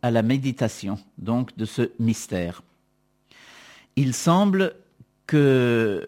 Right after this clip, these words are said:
si on veut faire un petit peu la genèse de l'inspiration de cette œuvre chez Messiaen, c'est qu'il faut remonter bien des années auparavant. Il semble qu'il est un jour dans la montagne, dans ces paysages qu'il aime tellement, en particulier à la Grave,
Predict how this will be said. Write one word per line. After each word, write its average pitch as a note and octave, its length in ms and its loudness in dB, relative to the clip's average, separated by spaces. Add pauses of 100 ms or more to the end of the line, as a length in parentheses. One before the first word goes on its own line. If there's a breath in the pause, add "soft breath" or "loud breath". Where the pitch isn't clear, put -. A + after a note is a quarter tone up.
(480)
si - 260 -4
on C3 60 2
veut B2+ 100 2
faire C#3 160 2
un C3 60 2
petit - 160 -2
peu D#3 100 2
la C3 140 4
genèse D3+ 560 2
de B2+ 80 2
l'inspiration C#3 720 0
de - 20 -2
cette B2 240 -2
œuvre D#3 300 0
chez B2+ 160 -2
Messiaen, C#3+ 440 0 (460 loud breath)
c'est - 160 -6
qu'il B2+ 140 -2
faut D#3 160 2
remonter C3+ 340 4
bien D#3 380 4
des D3 260 4
années D3 240 4
auparavant. B2+ 680 2 (580 soft breath)
Il B2+ 140 0
semble E3+ 240 4
qu'il C#3 140 4
est C#3+ 280 2
un D3 220 4
jour D#3+ 420 2
dans C#3+ 160 0
la E3+ 140 4
montagne, C#3+ 640 0
dans B2+ 100 0
ces B2 160 -4
paysages C3 540 0
qu'il B2+ 160 2
aime B2 160 4
tellement, C3 400 2
en C#3 40 -2
particulier C3 520 -2
à B2 80 4
la A2+ 140 2
Grave, B2 520 2